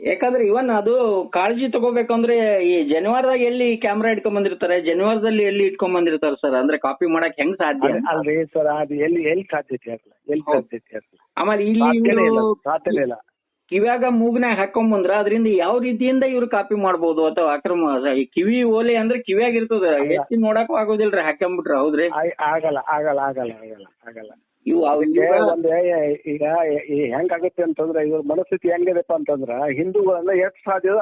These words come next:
Speaker 2: ಅಷ್ಟು ಅವ್ರನ್ನ,
Speaker 1: ಹಾ.
Speaker 2: ಆ, ಅವಹೇಳನ ಮಾಡೋದು, ಮತ್ತೆ ಅವ್ರ ಮೇಲೆ ಒಂಥರ ಏನಪ್ಪಾ ಅಂತಂದ್ರ ಮಾನಸಿಕ ಹಿಂಸೆಗೆ ಒಳಪಡಿಸೋದು ಇವ್ರದ್ದು ಉದ್ದೇಶ.
Speaker 1: ಓಕೆ, ಓಕೆ, ಓಕೆ, ಓಕೆ.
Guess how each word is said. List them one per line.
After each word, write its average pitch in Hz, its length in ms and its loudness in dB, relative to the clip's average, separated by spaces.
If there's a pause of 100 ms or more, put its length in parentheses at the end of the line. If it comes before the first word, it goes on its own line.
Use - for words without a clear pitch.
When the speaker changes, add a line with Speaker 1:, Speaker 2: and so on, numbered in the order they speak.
Speaker 2:
ಅಷ್ಟು 185 200 -2
ಅವ್ರನ್ನ, 185 340 0
Speaker 1:
ಹಾ. - 600 -4
Speaker 2:
ಆ, 180 200 2
ಅವಹೇಳನ 202 460 0
ಮಾಡೋದು, 180 560 0
ಮತ್ತೆ 208 260 -2
ಅವ್ರ 208 240 0
ಮೇಲೆ 214 560 0 (140)
ಒಂಥರ 196 300 -2 (100)
ಏನಪ್ಪಾ 208 240 -2
ಅಂತಂದ್ರ 233 320 0 (140)
ಮಾನಸಿಕ 190 460 -2
ಹಿಂಸೆಗೆ 208 460 0
ಒಳಪಡಿಸೋದು 170 680 -2 (120)
ಇವ್ರದ್ದು 180 320 2
ಉದ್ದೇಶ. 160 480 -2 (600)
Speaker 1:
ಓಕೆ, 117 240 -2
ಓಕೆ, - 200 -6
ಓಕೆ, - 220 -10
ಓಕೆ. - 280 -18